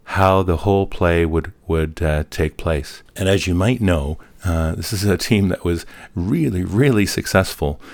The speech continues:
And at the time, you know, North American hockey, uh, was really more a matter of, of always just going out there and doing it, you know, having a play, and, and it goes for any sport, and going out there and,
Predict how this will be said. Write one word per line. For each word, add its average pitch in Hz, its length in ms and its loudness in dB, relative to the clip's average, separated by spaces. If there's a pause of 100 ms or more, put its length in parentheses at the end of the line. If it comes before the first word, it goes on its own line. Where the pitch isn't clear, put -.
(220)
And 101 100 4
at 87 120 0
the 92 60 -6
time, 82 600 2 (120)
you 90 140 0
know, 78 120 -2
North 98 280 0
American 92 460 0
hockey, 73 640 -4 (420)
uh, 76 220 -6
was 80 280 -6
really 82 300 2
more 87 400 4
a 76 80 0
matter 76 320 0
of, 76 300 -4
of 76 340 -6
always 85 240 2
just - 220 -6 (160)
going 82 200 -2
out 82 140 -4
there 73 80 -6
and 73 140 -4
doing 80 240 -4
it, 60 200 -10 (300)
you 82 80 -4
know, 73 140 -6
having 82 240 0
a 80 60 -2
play, 76 440 -4
and, 98 240 -6
and 113 240 -4
it 110 60 -8
goes 101 120 -2
for 78 120 0
any 82 120 0
sport, 76 360 -6 (340)
and 104 80 -2
going 90 220 4
out 82 200 -4
there 73 200 -2
and, 76 200 -6